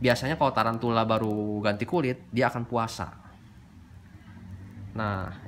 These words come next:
itu adalah keterangan mengenai saat dia mengganti kulit. Saya udah ngejelasin tentang proses dari ganti kulit itu sendiri, eh, ciri-ciri tarantula yang ganti kulit, dan setelah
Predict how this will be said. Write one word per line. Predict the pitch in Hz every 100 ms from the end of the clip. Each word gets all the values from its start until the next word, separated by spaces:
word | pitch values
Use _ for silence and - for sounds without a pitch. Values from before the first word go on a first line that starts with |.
| 104
itu | 104 160 185 185
adalah | - 110 113 117 151 190 180 - - - - - - - - - - - 92
keterangan | 90 113 123 160
mengenai | 170 139 127 123 131 175 208 - - - - - -
saat | 127 120 123
dia | 139
mengganti | 170 156 123 113 120
kulit. | 131 123 110 - - - - - - - - -
Saya | 139 143
udah | 127 117
ngejelasin | 113 113 110 156 156
tentang | 123 120 135 147 - - - - -
proses | 117 113 139 123 -
dari | 120 110
ganti | 107 107
kulit | 113 117 113 104
itu | 113
sendiri, | 120 120 156 170 143 185 - - - - - - - - -
eh, | - 120 113
ciri-ciri | - 123 123 127 120
tarantula | 120 117 113 117 117
yang | 117 117
ganti | 113 123
kulit, | 123 175 160 151
dan | 117 127 160
setelah | 165 139 - 131